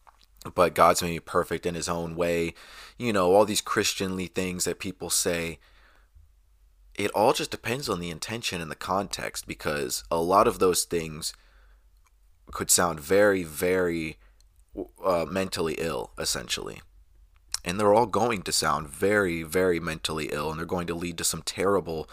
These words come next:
traumatic things in this story. I'm not just talking shit here. This is what happens in this story. This kid is groomed to become some sort of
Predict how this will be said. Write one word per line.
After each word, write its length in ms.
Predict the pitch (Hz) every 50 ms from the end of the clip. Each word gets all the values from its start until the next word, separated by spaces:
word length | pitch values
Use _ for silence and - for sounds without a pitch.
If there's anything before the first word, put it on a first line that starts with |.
| - - - - -
traumatic 500 | - - 92 85 87 87 90 80 - -
things 340 | - - 104 101 85 78 85
in 100 | 85 85
this 120 | 95 95
story. 480 | - - - 104 104 107 82 78 76 - - - - - - - - -
I'm 220 | 87 98 95 101
not 180 | 110 123 123 -
just 240 | - 113 107 - -
talking 300 | 113 107 98 - - 78
shit 360 | - - - 143 147 - -
here. 320 | - 78 71 69 71 73 - - - - - - _ - -
This 160 | - 110 117 117
is 140 | 107 80
what 260 | 82 87 110 127 - -
happens 480 | - 98 110 117 - - 82 78 -
in 120 | 92 85 82
this 140 | 80 76
story. 380 | - - - 110 113 110 85 80
This 180 | 76 90 90 -
kid 240 | - - 117 113
is 120 | 104 90 78
groomed 640 | - - 90 95 113 123 123 117 104 98 95 92 - - - - -
to 100 | - -
become 640 | 95 85 92 - - 110 101 95 90 85 87 85 - - - - - _
some 220 | - - 107 101
sort 340 | 95 - - 110 101 101 98
of 340 | - 67 90 90 87 82 80